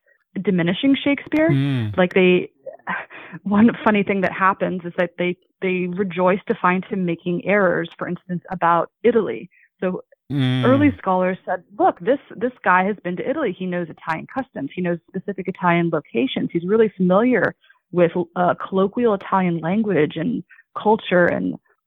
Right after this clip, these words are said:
Speaker 1: geography." But then when they started,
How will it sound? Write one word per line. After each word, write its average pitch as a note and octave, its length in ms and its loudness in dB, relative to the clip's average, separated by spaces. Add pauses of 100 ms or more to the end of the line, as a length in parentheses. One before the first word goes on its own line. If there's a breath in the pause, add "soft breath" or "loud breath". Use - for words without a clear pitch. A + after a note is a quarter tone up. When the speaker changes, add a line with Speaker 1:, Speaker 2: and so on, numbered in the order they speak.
Speaker 1:
geography." F#3+ 840 0 (800 soft breath)
But A3 100 0
then A3 160 4
when G#3+ 140 2
they G3 80 0
started, E3 340 -2